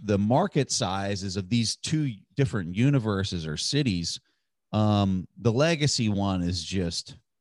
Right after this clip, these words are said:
uh, it's, it's almost not even comparable in size. You know, you're talking about something that's a trillion, slightly above a trillion in, in market size. The other one you're talking is,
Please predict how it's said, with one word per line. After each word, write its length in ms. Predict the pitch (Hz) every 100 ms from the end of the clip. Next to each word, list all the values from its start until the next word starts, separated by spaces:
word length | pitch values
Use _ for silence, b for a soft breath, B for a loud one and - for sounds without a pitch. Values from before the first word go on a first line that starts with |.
| _ _ _ _ _ _
uh, 600 | 90 87 80 76 71 65 50 _ _ _ _ _ - -
it's, 460 | 113 127 131 - -
it's 180 | 139 160
almost 360 | 165 151 131
not 200 | 131 131
even 240 | 123 113 113
comparable 760 | - 98 - 123 117 95 87 80
in 60 |
size. 600 | - 90 65 52 - - - _ _ _ _ -
You 40 |
know, 80 | 104
you're 120 | 101
talking 460 | 110 143 147 151 139
about 240 | 127 120
something 320 | - 113 120
that's 200 | 110 98
a 60 | 101
trillion, 800 | - 117 110 110 107 107 104 101
slightly 460 | - 120 110 104 98
above 260 | 87 98
a 80 | 87
trillion 460 | - 120 113 104 92
in, 160 | 87
in 360 | - 92 87 85
market 440 | 95 107 - 101
size. 400 | - 98 92 92
The 100 | 95
other 240 | 101 104 104
one 300 | 101 101 92
you're 100 | 92
talking 540 | 104 87 87 90 85
is, 180 | 78